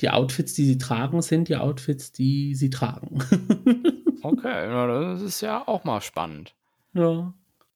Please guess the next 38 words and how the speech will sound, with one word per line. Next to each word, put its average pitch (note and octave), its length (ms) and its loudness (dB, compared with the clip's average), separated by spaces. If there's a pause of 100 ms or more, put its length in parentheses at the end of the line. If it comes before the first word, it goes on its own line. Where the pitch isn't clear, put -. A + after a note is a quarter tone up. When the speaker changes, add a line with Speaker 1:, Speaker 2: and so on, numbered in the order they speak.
Speaker 1:
Außer C3 300 2
sie D3+ 120 4
haben D3 180 4
gesagt, C3+ 420 4
wir C3 120 0
haben - 140 -8
keine C#3+ 260 0
Outfits E3+ 440 -2
mehr. F#3+ 360 -4 (160)
Speaker 2:
<laughs> - 360 -4
Speaker 1:
Tut D3 140 0
uns D#3+ 180 0
Speaker 2:
Wir, G3+ 120 4
wir D#3+ 140 4
Speaker 1:
leid. - 80 -2
Speaker 2:
können G#3+ 240 6
es A3 120 4 (120)
nicht B3 240 0
machen. D4 360 2 (180)
Speaker 1:
<laughs> - 200 -8
Speaker 2:
Es - 100 -20
geht - 280 2
nicht. D3 260 0 (160)
Speaker 1:
Ja. D#3+ 260 -8 (480)
Speaker 2:
Nachdem A3+ 360 2
die G3 160 2
Judges D#3 520 2
dann C3 280 2
ihre A#2+ 500 0
kleine B2 440 0 (200)
Besprechungsrunde B2 1120 0
hatten A#2 260 0
und A2 120 -4
die G#2+ 60 -10
Queens B2 260 -4
aus G#2+ 160 -2
Antakt G#3 300 0
zurückkommen, D#3+ 720 0